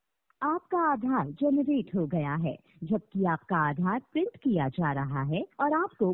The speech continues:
post किया जा रहा है। कृपया डब्ल्यू डब्ल्यू डब्ल्यू डॉट यू आई डी ए आई डॉट जी ओ वी डॉट इन से ई आधार download करें।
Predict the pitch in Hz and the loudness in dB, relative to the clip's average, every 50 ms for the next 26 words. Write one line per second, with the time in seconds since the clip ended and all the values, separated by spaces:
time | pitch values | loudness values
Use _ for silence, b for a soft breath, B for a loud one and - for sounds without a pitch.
0 | - - 294 311 381 381 - - - - 175 151 147 143 139 - 175 165 147 139 | -2 -2 0 0 0 0 -4 -8 -6 -2 -2 0 0 0 0 0 0 0 0 0
1 | 139 147 165 151 131 143 151 - - _ - - 339 339 - 339 339 339 339 277 | 0 -2 -2 -2 -2 -2 -2 -4 -6 _ -4 -4 -4 -2 0 -2 -2 0 -2 -2
2 | 180 175 165 151 151 156 147 170 156 135 139 151 143 156 196 220 214 226 262 277 | -2 -2 -2 0 -2 -2 0 0 -2 -2 -2 -4 -2 -2 -2 -2 0 0 0 0
3 | 269 220 226 208 208 202 - 220 208 233 262 269 269 269 285 285 220 202 208 190 | 0 0 2 2 2 0 0 -2 0 0 0 0 0 0 0 0 0 0 0 0
4 | - - 165 - - 151 160 175 214 247 202 190 170 160 156 156 - - 240 247 | 0 -2 -2 -2 0 -2 -2 -2 -2 -2 0 0 0 0 0 -2 -4 -4 -2 0
5 | 262 269 269 240 285 311 349 214 180 143 135 - - 175 214 262 294 - - 180 | 0 0 0 0 0 0 2 2 0 0 0 -2 -2 -2 -2 -2 -2 -2 -2 -4
6 | 127 - b b b b - 302 349 370 370 349 320 247 262 269 302 381 403 339 | -4 -4 b b b b 0 2 2 4 2 2 2 0 0 0 0 -2 -2 0
7 | 294 262 226 196 175 170 170 156 151 139 - - 165 156 151 143 127 | 0 2 2 2 4 4 4 2 0 -2 0 0 2 2 2 0 -2